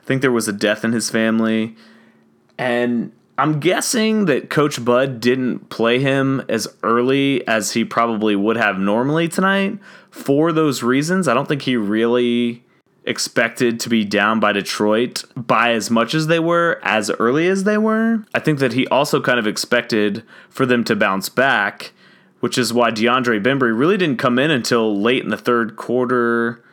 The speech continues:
early in the fourth quarter. I didn't, I didn't actually notice when he came in, but in the end, I was glad to see DeAndre get some more minutes. And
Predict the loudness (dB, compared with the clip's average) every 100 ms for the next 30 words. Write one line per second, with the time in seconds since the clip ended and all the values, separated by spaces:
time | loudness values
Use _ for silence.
0 | _ 0 2 2 0 -2 0 0 0 -2
1 | 0 2 2 0 0 0 0 -2 -2 -2
2 | 0 2 0 0 0 2 2 0 -2 -6
3 | -6 -6 -2 0 0 0 -2 -2 0 0
4 | 0 -2 -4 -6 -2 2 2 0 0 2
5 | 2 2 2 2 0 0 0 0 0 0
6 | 2 2 2 0 0 -2 0 0 2 2
7 | 0 -2 -4 -8 -8 -12 -20 _ -2 0
8 | 0 -2 -4